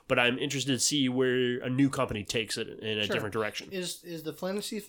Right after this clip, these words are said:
Speaker 2: Flight game still gonna be a thing? Like the Rogue Trader or the, the, like
Speaker 1: No, that's all gone. That has all
Speaker 2: It's all
Speaker 1: their,
Speaker 2: gone?
Speaker 1: their
Speaker 2: That's
Speaker 1: license.
Speaker 2: sad.
Speaker 1: Yeah, Fantasy Flight completely lost their license from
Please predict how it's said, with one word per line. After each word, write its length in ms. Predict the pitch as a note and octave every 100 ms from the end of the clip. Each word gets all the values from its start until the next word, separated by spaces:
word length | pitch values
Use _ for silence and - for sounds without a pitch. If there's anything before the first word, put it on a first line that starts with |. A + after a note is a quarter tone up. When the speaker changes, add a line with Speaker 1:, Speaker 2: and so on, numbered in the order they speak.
| _
Speaker 2:
Flight 260 | G3+ G3+ G3
game 300 | F#3 G3+ G3+
still 260 | - G3
gonna 220 | F#3+ F#3+
be 160 | F3 E3+
a 80 | B2+
thing? 480 | - F3 C4 D4+ C4
Like 300 | D#3 C3+ -
the 60 |
Rogue 280 | C#3 D#3 D#3+
Trader 640 | - E3 E3 E3 D#3+ D#3+
or 40 | D3+
the, 580 | C3 B2+ B2+ B2+ A#2+ A#2+ -
the, 40 |
like 180 | C3 - - - -
Speaker 1:
No, 140 | C#3+ C#3
that's 180 | D3+
all 120 | F3+ D#3+
gone. 280 | D#3+ A2 F#2+
That 100 | C3
has 240 | C3+ B2
all 240 | C3 C#3 D#3
Speaker 2:
It's 100 | C#3+
all 60 |
Speaker 1:
their, 100 | D3+
Speaker 2:
gone? 320 | G3+ D4+ F#4 E4+
Speaker 1:
their 160 | A#2 D3 D3
Speaker 2:
That's 60 |
Speaker 1:
license. 360 | D3+ D#3+ C3+ B2
Speaker 2:
sad. 220 | A#2+ B2
Speaker 1:
Yeah, 140 | - D#3
Fantasy 360 | B2+ D#3+ E3
Flight 180 | F3 D3
completely 500 | C#3+ C#3 D3 D#3 E3
lost 300 | D#3+ D#3 D3+
their 100 | D#3
license 400 | C#3+ C3+ C3+ C3+
from 460 | - C#3+ C3 B2